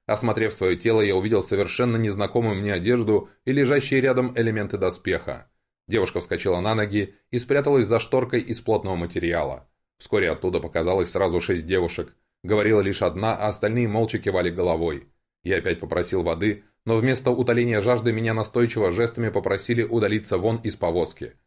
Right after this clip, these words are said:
Не понимая, что происходит, я соскочил с широкой платформы и окинул взглядом длинную вереницу, следующую друг за другом транспорта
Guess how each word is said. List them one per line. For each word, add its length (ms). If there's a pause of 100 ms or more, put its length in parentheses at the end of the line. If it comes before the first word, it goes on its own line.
(240)
Не 80
понимая, 320
что 160
происходит, 560
я 100
соскочил 480
с 40
широкой 340
платформы 600 (240)
и 80
окинул 340
взглядом 420
длинную 380
вереницу, 480
следующую 540
друг 200
за 140
другом 320
транспорта 760